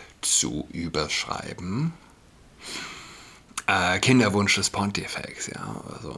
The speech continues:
so eine Art, äh, Oxymoron. Ähm, i-, äh, i-, jeder, jeder darf sich freuen. Und, ähm, der Papst jedenfalls solle als,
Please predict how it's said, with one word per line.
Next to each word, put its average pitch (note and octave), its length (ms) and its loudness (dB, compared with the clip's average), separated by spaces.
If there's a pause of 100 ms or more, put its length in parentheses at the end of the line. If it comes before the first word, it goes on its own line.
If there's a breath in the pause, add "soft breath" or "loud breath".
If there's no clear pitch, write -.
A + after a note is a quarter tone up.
so - 120 -6
eine - 140 -10
Art, - 440 -4
äh, - 60 -8 (500 loud breath)
Oxymoron. G2 1200 6 (1400 loud breath)
Ähm, B2 540 4 (960)
i-, - 160 2
äh, A2 760 -2
i-, F2+ 460 -2 (240)
jeder, F#3+ 320 8
jeder C#3 160 6
darf G2 160 4
sich - 160 2
freuen. - 360 -2 (1400 loud breath)
Und, A#2 440 4
ähm, A2 640 4 (880)
der C#3+ 180 6
Papst - 460 6
jedenfalls B2 440 6
solle A#2+ 260 8
als, - 400 6